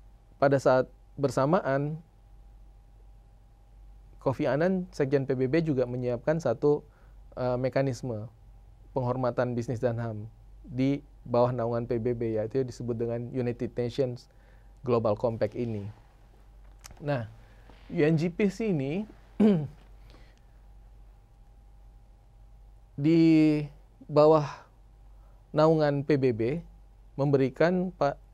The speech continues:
eh, panduan berupa sepuluh prinsip. Sepuluh saja prinsip, yang dari sepuluh prinsip itu perusahaan dapat dengan mudah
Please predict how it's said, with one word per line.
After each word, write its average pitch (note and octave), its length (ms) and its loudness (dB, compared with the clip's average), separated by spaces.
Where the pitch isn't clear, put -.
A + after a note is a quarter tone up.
eh, B2+ 400 0
panduan C3+ 560 2
berupa B2+ 320 0
sepuluh D3+ 480 0
prinsip. C#3+ 400 0
Sepuluh F#3 320 2
saja D3 320 2
prinsip, A#2 400 -4
yang F#3+ 320 2
dari C#3 240 2
sepuluh C#3 400 0
prinsip C#3 320 0
itu F3+ 640 0
perusahaan C#3+ 480 0
dapat D#3 560 2
dengan C3 320 -2
mudah B2+ 400 2